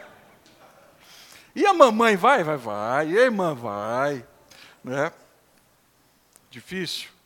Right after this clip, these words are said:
Eu sei que o Joaquim também falou que Jesus volta antes dele, dele morrer, né, pastor Ricardo? Na conversa com o pastor Ricardo, ele falou que Jesus voltava antes. Bom, é fato isso, irmãos,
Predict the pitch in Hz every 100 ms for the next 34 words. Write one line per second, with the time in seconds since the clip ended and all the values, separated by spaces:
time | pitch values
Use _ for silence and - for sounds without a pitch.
0 | _ _ - _ _ _ 123 - 165 -
1 | 165 147 147 - 160 143 131 151 151 147
2 | 160 135 139 147 151 156 147 143 151 156
3 | 151 151 131 147 _ _ 147 151 147 127
4 | 135 165 165 135 143 135 123 107 _ _
5 | _ _ _ _ _ _ - 156 156 135
6 | 143 - 139 120 135 123 131 135 139 139
7 | 135 151 175 147 156 151 151 151 147 127
8 | 113 - - - _ _ _ _ _ _
9 | _ _ _ _ _ _ _ _ _ -
10 | - 233 226 127 110 - - 240 226 233
11 | 247 226 202 156 143 120 110 - -